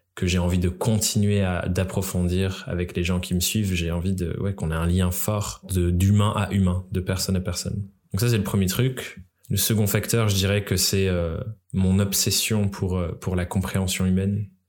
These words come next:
Parfois, je me retrouve à, à me rendre compte que ça fait, euh, dix, quinze, vingt minutes que je suis là, juste là à observer les gens en train de vivre, en essayant de comprendre qu'est-ce qui se passe dans leur tête, qu'est-ce qu'ils ressentent,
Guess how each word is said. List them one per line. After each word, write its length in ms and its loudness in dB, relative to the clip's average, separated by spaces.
Parfois, 340 0
je 100 2
me 100 4
retrouve 460 0
à, 300 -2
à 80 -2
me 80 2
rendre 360 0
compte 520 0
que 80 0
ça 200 0
fait, 320 0
euh, 240 0
dix, 300 2
quinze, 320 2
vingt 160 4
minutes 380 2
que 120 -2
je 80 0
suis 120 0
là, 120 4
juste 260 0
là 140 0
à 40 0
observer 480 0
les 120 2
gens 240 2
en 40 2
train 180 -2
de 60 2
vivre, 540 0
en 80 0
essayant 260 2
de 60 2
comprendre 520 0
qu'est-ce 180 -2
qui 80 -4
se 80 -4
passe 160 -2
dans 100 2
leur 160 -2
tête, 520 -2
qu'est-ce 180 -4
qu'ils 140 -8
ressentent, 720 0